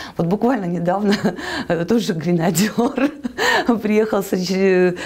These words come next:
ребята, э, с клуба «Гренадер» приехали с оч-, с очередных соревнований, привезли, э, два золота и бронзу. Э, вот, э, буквально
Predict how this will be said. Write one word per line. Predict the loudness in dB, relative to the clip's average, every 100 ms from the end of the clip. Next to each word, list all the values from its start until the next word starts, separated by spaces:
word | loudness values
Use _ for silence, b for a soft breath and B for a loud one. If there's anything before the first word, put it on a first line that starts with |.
| B
ребята, | 0 0 0
э, | 2 2
с | 2
клуба | 2 2
«Гренадер» | 0 0 0 0
приехали | 0 0 0 0 0
с | 0
оч-, | -4
с | -2
очередных | -2 0 0 -2
соревнований, | -2 -4 -2 0 0 0 0
привезли, | -2 0 0 2 2 0 B B B
э, | -2
два | 0 0
золота | 0 2 2 2 0
и | 0 -2 -2 -2
бронзу. | 0 0 0 0 -4 B B B B -2
Э, | 0 2
вот, | 2 0 0
э, | 2 4 2
буквально | 0 -2 0 0 0 0 -2